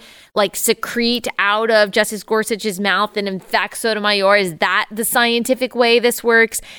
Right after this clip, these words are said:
It's just another example of covid really becoming a religion. Like I said, I don't care that Sotomayor is doing this remotely. If that's what makes her feel comfortable, that doesn't make a difference to me. But the media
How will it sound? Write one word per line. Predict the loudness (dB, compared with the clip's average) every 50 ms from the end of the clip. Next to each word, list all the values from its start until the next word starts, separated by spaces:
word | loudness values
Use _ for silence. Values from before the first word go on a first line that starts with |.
| -8 -6
It's | -6 -4 -2
just | -2 -2 -2 -2
another | -2 -2 0 2 2 4 4 4 4 4 4
example | 2 0 -2 0 0 0 0 0 -2 -2
of | -2 -2
covid | -2 -2 0 0 0 0 0 0
really | 0 2 2 2 0
becoming | 0 -2 -6 -4 -2 -2 0 0 0 -2 -2 -2 -2 -4 -6 -8 -12 _ _ _ _ _ _ _ -2
a | 0
religion. | 2 2 0 2 2 0 0 0 0 -2 -4 -8 -12 _ -2
Like | 0 0 2 2
I | 2 2
said, | 4 4 2 2 2 0
I | 0 0 0
don't | 0 -2 -4 -4
care | -4 -2 0 0 0
that | -2 -4
Sotomayor | -4 -4 -4 -4 -4 -4 -4 -4 -4 -4 -4 -6 -6 -6 -8 -10 _ _ _ _ _ _ _ _ _ _ _ _ _ _ _ _ _ 2
is | 4 4 4 4 4 2 2 0 0 -2 -4 -6 -6 -4
doing | -2 0 0 0 0
this | -2 -2 -2
remotely. | -2 -2 -2 -2 -2 0 0 0
If | 0 0
that's | 0 -2 -2 -2
what | -4
makes | -4 -6 -4 -4
her | -4 -4
feel | 0 0 0 0
comfortable, | 0 -2 -4 -4 -4 -4 -2 0 0
that | 2 0 0 0
doesn't | -2 -4 -6 -6 -4
make | -4 -4 -2
a | -2 -4
difference | -4 -4 -4 -6 -6 -6 -6
to | -8 -8
me. | -8 -6 -4 -4 -2 -2 -2
But | -2 -2 -2
the | -2 -2
media | -2 -2 -2 -2 0 0 0 0 -2